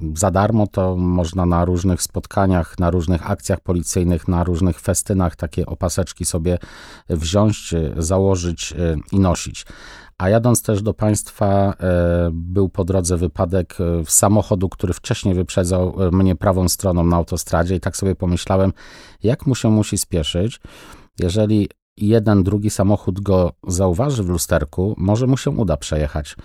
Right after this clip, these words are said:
ale trzeci czy czwarty może nie zauważyć. Niestety któryś nie zauważył.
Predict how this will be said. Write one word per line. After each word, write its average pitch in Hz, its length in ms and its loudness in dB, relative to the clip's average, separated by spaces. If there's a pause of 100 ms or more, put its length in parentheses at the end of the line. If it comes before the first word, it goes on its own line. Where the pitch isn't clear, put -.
(320)
ale 107 180 0
trzeci - 320 -6
czy 131 120 -6
czwarty 120 360 0
może 110 220 0
nie 107 100 4
zauważyć. 85 420 0
Niestety 110 360 0
któryś 95 320 -2
nie 98 100 2
zauważył. 82 500 0